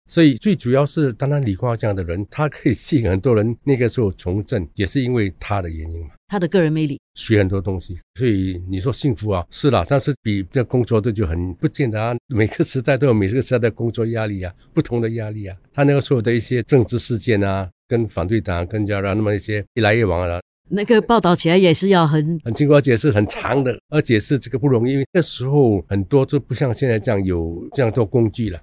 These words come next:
Speaker 1: 你是记者要听了录了，赶快回来查证的话，不是很容易的。
Speaker 2: 您刚才说他很有政治魅力，我在看这些群众大会的视频啊，什么时候觉得确实是他讲话的时候那个不急不缓，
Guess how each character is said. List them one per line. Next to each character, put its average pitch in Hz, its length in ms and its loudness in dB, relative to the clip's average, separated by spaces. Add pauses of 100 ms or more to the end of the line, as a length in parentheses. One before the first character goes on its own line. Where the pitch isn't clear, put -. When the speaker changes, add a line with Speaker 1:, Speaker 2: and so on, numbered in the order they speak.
(120)
Speaker 1:
你 95 80 -8
是 113 320 -4
记 120 140 -2
者 104 120 -6
要 98 140 -2
听 110 220 -6
了 87 180 -4
录 101 220 -2
了， 78 160 -6 (100)
赶 - 0 -
快 98 160 -2
回 87 160 -4
来 90 240 -8 (200)
查 101 140 -6
证 98 200 -8
的 92 40 -10
话， 95 140 -6
不 110 100 -8
是 95 120 -6
很 85 80 -4
容 80 200 -8
易 85 60 -12
的。 - 160 -18 (260)
Speaker 2:
您 214 80 2
刚 262 140 2
才 254 100 4
说 247 200 0
他 233 340 0 (160)
很 180 160 -2
有 180 100 6
政 196 160 2
治 190 140 0
魅 185 140 4
力， 175 200 0 (140)
我 156 100 -4
在 208 220 0
看 185 340 0 (300)
这 - 140 -10
些 180 340 0 (100)
群 - 160 -2
众 190 160 0
大 175 160 -2
会 160 240 0
的 139 220 -4
视 - 220 0
频 147 280 -8
啊， 135 80 -6
什 127 140 -12
么 135 140 -8
时 147 100 -6
候 107 140 -6
觉 165 200 -2
得 175 140 2
确 - 180 0
实 156 140 -2
是 - 300 -6
他 233 120 -6
讲 156 220 -6
话 190 140 -2
的 160 80 0
时 - 100 -2
候 170 160 2
那 180 100 -2
个 185 80 -4
不 202 220 -2
急 151 240 -6
不 175 160 -4
缓， 143 260 -4